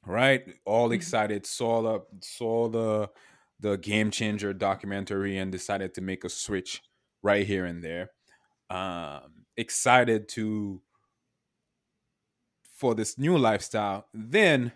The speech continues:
Speaker 1: f-, started in, started eating more vegetable, but then again started noticing, uh, a decrease in performance, right?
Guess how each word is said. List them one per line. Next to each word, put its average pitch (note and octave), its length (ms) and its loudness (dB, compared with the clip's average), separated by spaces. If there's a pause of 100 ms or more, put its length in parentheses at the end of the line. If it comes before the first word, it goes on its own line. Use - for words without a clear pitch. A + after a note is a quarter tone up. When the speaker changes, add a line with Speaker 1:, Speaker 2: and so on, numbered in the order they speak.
(260)
Speaker 1:
f-, - 180 -20 (680)
started B2+ 400 2
in, A2+ 220 -4 (380)
started A#2 500 0
eating A#2+ 280 -2
more B2 220 -2
vegetable, F#2+ 640 -6
but F2+ 180 -8
then G#2 140 -6
again G2+ 260 -8
started G2 320 -4
noticing, F#2 760 -8 (560)
uh, E2+ 380 -4
a F#2 80 -10
decrease F2+ 420 -8
in F#2 100 -8
performance, - 760 -12 (340)
right? F2+ 260 -4